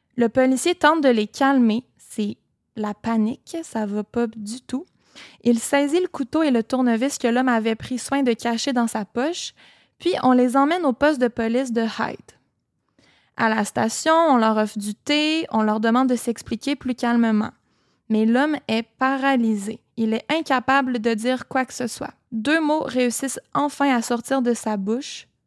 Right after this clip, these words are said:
Un meurtre. Ce matin-là, les policiers de Hyde ne s'attendaient pas à mettre la main sur deux des pires criminels que l'histoire britannique ait connus.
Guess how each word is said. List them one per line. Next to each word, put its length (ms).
Un 220
meurtre. 680
Ce 120
matin-là, 460
les 120
policiers 500
de 80
Hyde 360
ne 100
s'attendaient 480
pas 280
à 120
mettre 360
la 180
main 220
sur 260
deux 220
des 160
pires 400
criminels 640
que 140
l'histoire 520
britannique 720
ait 140
connus. 380